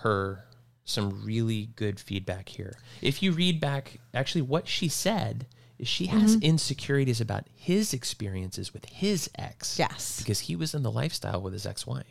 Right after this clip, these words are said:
Speaker 2: Yes.
Speaker 1: So that's something that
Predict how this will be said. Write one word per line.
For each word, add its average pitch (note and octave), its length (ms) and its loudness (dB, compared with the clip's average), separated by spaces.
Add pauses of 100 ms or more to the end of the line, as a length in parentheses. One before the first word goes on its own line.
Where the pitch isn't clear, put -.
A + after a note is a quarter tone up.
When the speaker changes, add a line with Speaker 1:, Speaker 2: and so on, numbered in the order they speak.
(120)
Speaker 2:
Yes. - 480 -6 (380)
Speaker 1:
So A2 400 2
that's A#2+ 300 2
something G2+ 600 0
that F#2 240 2